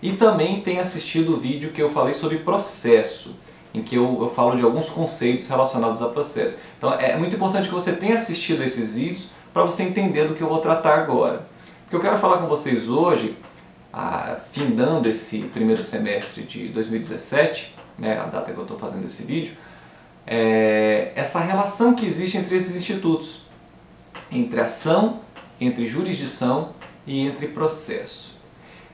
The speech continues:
Então, ao estudarmos os princípios fundamentais da jurisdição, nós falamos a respeito de inércia. Então vocês devem lembrar que, normalmente, o poder judiciário, ele não vai atuar sem provocação.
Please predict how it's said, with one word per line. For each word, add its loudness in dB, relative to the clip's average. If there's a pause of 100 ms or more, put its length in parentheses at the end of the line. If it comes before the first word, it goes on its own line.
Então, 4 (520)
ao 6
estudarmos 0 (100)
os -10
princípios -4
fundamentais 2
da 4
jurisdição, -2 (200)
nós -2
falamos 4
a 4
respeito -2
de 0
inércia. 0 (800)
Então 0
vocês 4
devem 6
lembrar 4
que, -2 (420)
normalmente, 2
o -4
poder 2
judiciário, 0
ele -4
não 0
vai 2
atuar 4
sem -2
provocação. 0